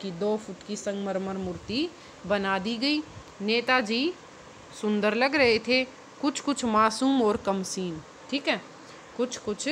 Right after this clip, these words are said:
मासूम, मासूम और कमसीन। कमसीन भी क्या होता है? सुंदर। फौजी वर्दी में। और किस वर्दी में बनाई ये मूर्ति? फौजी वर्दी में। मूर्ति को देखते ही "दिल्ली चलो" और "तुम मुझे खून दो"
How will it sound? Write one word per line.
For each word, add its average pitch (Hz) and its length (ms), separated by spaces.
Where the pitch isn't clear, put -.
मासूम, 226 520
मासूम 226 540
और 220 260
कमसीन। 185 440
कमसीन 247 420
भी 247 80
क्या 254 140
होता 226 180
है? 269 80
सुंदर। 175 400
फौजी 220 360
वर्दी 185 320
में। 180 200
और 196 100
किस 254 260
वर्दी 247 300
में 254 160
बनाई 214 280
ये 220 140
मूर्ति? 220 380
फौजी 185 480
वर्दी 170 320
में। 196 200
मूर्ति 311 400
को 311 160
देखते 262 440
ही 240 160
"दिल्ली 226 420
चलो" 277 280
और 202 360
"तुम 262 220
मुझे 202 340
खून 208 400
दो" 214 220